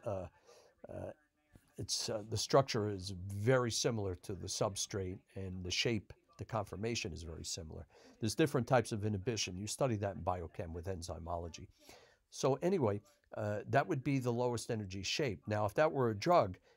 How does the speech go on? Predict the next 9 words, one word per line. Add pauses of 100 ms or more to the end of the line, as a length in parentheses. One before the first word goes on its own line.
(120)
it
may
not
necessarily
be
there.
It
could
be